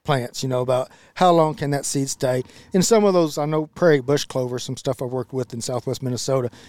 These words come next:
you know, they're looking like after five years, if it doesn't have some type of disturbance, like a grazing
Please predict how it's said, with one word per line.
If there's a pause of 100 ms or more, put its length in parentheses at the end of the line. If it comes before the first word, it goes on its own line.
you
know,
they're
looking
like
after
five
years, (320)
if
it
doesn't
have
some
type
of
disturbance, (320)
like
a
grazing